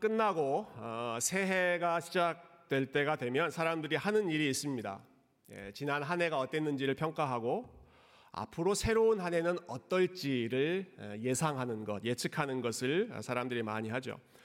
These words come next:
아, 그렇지만 팬데믹 때문에, 어, 팬데믹 기간 중에 참 많은 변화들이 일어났기 때문에 앞으로의 상황을 예측한다는 게 점점 더 어려워지고 있는 실정입니다.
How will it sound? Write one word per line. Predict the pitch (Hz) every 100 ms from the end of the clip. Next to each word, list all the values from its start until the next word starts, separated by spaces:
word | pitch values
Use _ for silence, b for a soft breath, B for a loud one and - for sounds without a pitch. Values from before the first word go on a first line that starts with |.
| B B B B B B
아, | - 107 113 117
그렇지만 | 117 170 - 185 175 170 160 - - -
팬데믹 | - 220 233 247 240
때문에, | 240 170 143 127 135 247 175 - _ _ _ _ _ _ _ _ -
어, | 104 101 98 101 101 98 104 -
팬데믹 | 160 185 190
기간 | 156 165 139
중에 | 147 151
참 | 147 143
많은 | 127 139 156
변화들이 | 143 143 139 131
일어났기 | 127 131 123
때문에 | 135 113 110 139 147
앞으로의 | 101 - 180 196
상황을 | - 196 196 190 139
예측한다는 | 135 - 165 - 160 165 160 147
게 | 156
점점 | - - 151 190 185 165 156
더 | 131 143 165 B B B -
어려워지고 | 110 135 170 160 147 120 110 131 127
있는 | 120 117 117
실정입니다. | 120 151 151 135 101 87 87